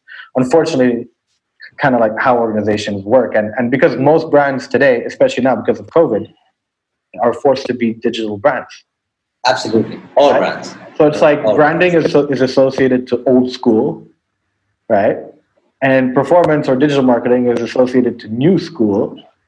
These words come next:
Speaker 1: So it's like this natural association, "Oh, we're a digital brand now. We have to do performance marketing only." You know what I mean? So it's,
Speaker 2: Yeah.
Speaker 1: it's, it's just a lack
Speaker 2: But that's
Speaker 1: of
Speaker 2: not, that's naturally gonna evolve, though. I think that's
Speaker 1: Yeah,
Speaker 2: gonna,
Speaker 1: I think so.
Speaker 2: it just needs a time.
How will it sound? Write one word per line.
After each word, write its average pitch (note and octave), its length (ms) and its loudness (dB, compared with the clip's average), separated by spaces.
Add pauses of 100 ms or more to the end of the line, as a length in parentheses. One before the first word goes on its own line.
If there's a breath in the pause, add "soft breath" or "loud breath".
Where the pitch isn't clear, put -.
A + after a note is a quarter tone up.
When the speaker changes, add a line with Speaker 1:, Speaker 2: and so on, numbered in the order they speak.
(340)
Speaker 1:
So C#3 500 2
it's D3+ 260 0
like D3+ 160 4
this D3 180 2
natural D3+ 400 2
association, C3 540 -2
"Oh, F3 200 4
we're C3 200 2
a - 40 -8
digital D3 300 2
brand B2+ 300 0
now. G2 120 -6
We G2+ 60 -10
have A2+ 120 -6
to G#2+ 60 -18
do G#2+ 80 -12
performance G#2+ 460 -8
marketing F#2+ 380 -8
only." G2+ 260 -12 (760)
You G#2+ 60 -14
know G#2 80 -6
what G#2 60 -2
I G2 40 -2
mean? G2 280 -4 (460)
So B2+ 180 2
it's, A#2+ 160 0
Speaker 2:
Yeah. G#2+ 160 -2
Speaker 1:
it's, B2+ 320 -4
it's C3+ 200 -8
just - 220 0
a - 40 2
lack C3+ 260 4
Speaker 2:
But E3+ 80 4
that's E3+ 160 2
Speaker 1:
of D3 80 2
Speaker 2:
not, D3 360 0
that's D3+ 240 2
naturally C3+ 380 2
gonna A2+ 240 0
evolve, A2 400 0
though. A2 100 2
I A2 100 2
think A#2 180 -4
that's A2+ 180 0
Speaker 1:
Yeah, A#2+ 120 2
Speaker 2:
gonna, G2+ 120 2
Speaker 1:
I G2+ 80 -6
think G#2 140 -4
so. F#2 200 -2
Speaker 2:
it F#2 120 -10
just - 160 -6
needs A#2 160 -2
a - 20 -10
time. - 320 -2